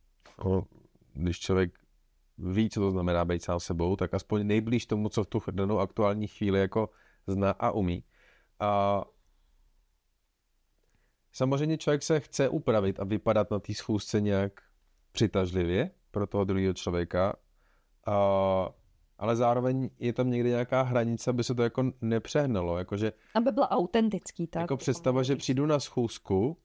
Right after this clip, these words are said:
Speaker 1: a přijde mi tam slečna prostě ve večerní roubě a jdeme jenom na kafe do ka-, jenom v uvozovkách na kafe do kafa-, do kafa-, do kafárny, do kavárny, tak asi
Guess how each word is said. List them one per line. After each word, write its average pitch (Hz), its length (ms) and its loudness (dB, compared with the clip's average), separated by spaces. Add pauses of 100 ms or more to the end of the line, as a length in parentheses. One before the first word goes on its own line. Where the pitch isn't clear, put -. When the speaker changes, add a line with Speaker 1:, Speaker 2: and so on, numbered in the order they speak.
(460)
Speaker 1:
a 110 300 2 (140)
přijde 117 280 -2
mi 120 120 0
tam 131 380 0 (460)
slečna 123 540 0
prostě 123 400 0
ve 117 180 0
večerní 120 600 0
roubě 110 500 0 (120)
a 101 80 -4
jdeme 107 240 0
jenom 110 200 0
na 117 100 0
kafe 113 280 0
do 117 80 0
ka-, 113 260 -2
jenom 90 260 2
v - 120 -10
uvozovkách 95 400 -2
na 98 100 0
kafe 101 260 0
do 123 80 4
kafa-, 110 420 0
do 98 120 -2
kafa-, - 320 -2
do 92 80 0
kafárny, 92 560 -2 (380)
do 107 100 -6
kavárny, 95 600 0 (1300)
tak 120 200 0
asi 139 380 0